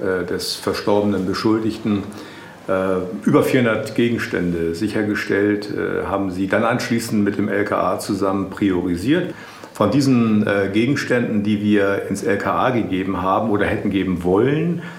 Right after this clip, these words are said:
ist die erste, ähm, der erste Schwall abgearbeitet worden, bis auf ein, zwei Asservate, die noch offen sind. Was die weiteren Spuren betraf, zum Beispiel auch die Hinweise aus dem ganzen Land, aus der Bundesrepublik, aus dem Ausland,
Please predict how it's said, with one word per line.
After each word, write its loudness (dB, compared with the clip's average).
ist -4
die 0
erste, 0
ähm, 0
der 0
erste 0
Schwall 0
abgearbeitet -2
worden, 0
bis -4
auf -6
ein, -2
zwei -2
Asservate, -2
die -4
noch -6
offen -4
sind. -6
Was -6
die -2
weiteren 0
Spuren 2
betraf, -2
zum 2
Beispiel 2
auch 0
die -2
Hinweise 2
aus -6
dem -2
ganzen 0
Land, 2
aus -4
der 0
Bundesrepublik, 2
aus -2
dem 2
Ausland, 0